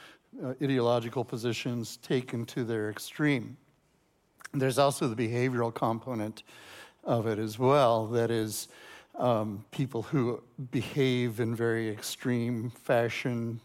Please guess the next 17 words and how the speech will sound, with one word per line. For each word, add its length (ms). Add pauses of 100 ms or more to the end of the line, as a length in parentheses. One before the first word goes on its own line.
usually 460
with 160
violence 880 (480)
or, 580
um, 640 (140)
other 480 (200)
ki-, 200
you 140
know, 160
threats 500
and 100
intimidation. 880 (600)
They're 400
extreme 640
forms 440
of 80
behavior. 680